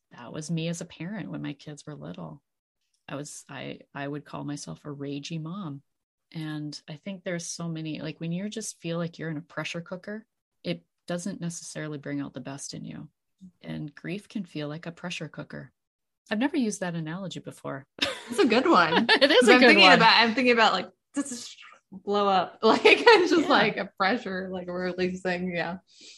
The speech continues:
Speaker 1: Well, in grief recovery, we actually
Speaker 2: <laughs>
Speaker 1: talk about the sturbs as being a tea kettle, you know, and when a tea kettle, once it, you have to release the steam, right?
Speaker 2: Mm-hmm.
Speaker 1: And if you don't, what happens, right? It just continues to whistle and the pressure builds up.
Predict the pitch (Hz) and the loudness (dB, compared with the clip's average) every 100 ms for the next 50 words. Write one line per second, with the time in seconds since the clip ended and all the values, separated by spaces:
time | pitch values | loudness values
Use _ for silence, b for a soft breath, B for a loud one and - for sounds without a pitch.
0 | b 285 277 285 285 262 - 247 370 254 | b 2 4 4 2 -2 -2 -4 0 0
1 | 175 185 - - 185 180 185 175 170 330 | 2 0 -2 -4 -4 -4 -2 -4 -2 -4
2 | - - 156 220 208 147 - 143 - 151 | -4 -6 -6 -4 -4 -4 -6 -8 -8 -6
3 | 147 147 143 170 - 285 359 - - - | -4 -4 -6 -10 -10 -8 -8 -6 -6 -6
4 | - - _ _ _ _ 170 165 156 165 | -10 -16 _ _ _ _ -8 -6 -6 -8
5 | 170 165 165 160 - 208 - 156 151 151 | -6 -6 -6 -6 -8 -8 -6 -6 -4 -8
6 | 165 - 165 170 170 170 160 _ _ _ | -10 -10 -8 -8 -6 -6 -8 _ _ _
7 | - 175 180 190 165 143 175 175 - 165 | -8 -6 -6 -4 -4 -4 -6 -6 -8 -8
8 | - 247 294 160 139 151 185 254 - _ | -4 0 2 0 -2 -2 -2 -4 -6 _
9 | _ 185 175 165 175 - _ _ 180 175 | _ -8 -6 -8 -10 -14 _ _ -6 -6
10 | 175 170 180 247 202 156 156 208 339 - | -6 -6 -2 0 -2 -4 -6 -8 -6 -8
11 | - - - - 214 175 175 175 - - | -10 -12 -12 -8 -8 -8 -8 -8 -8 -10
12 | _ - 170 - 180 180 170 175 156 165 | _ -8 -8 -6 -6 -6 -6 -6 -6 -6
13 | 196 190 147 - 170 - 170 170 165 233 | -6 -6 -6 -6 -6 -6 -4 -4 -4 -8
14 | 311 - | -8 -10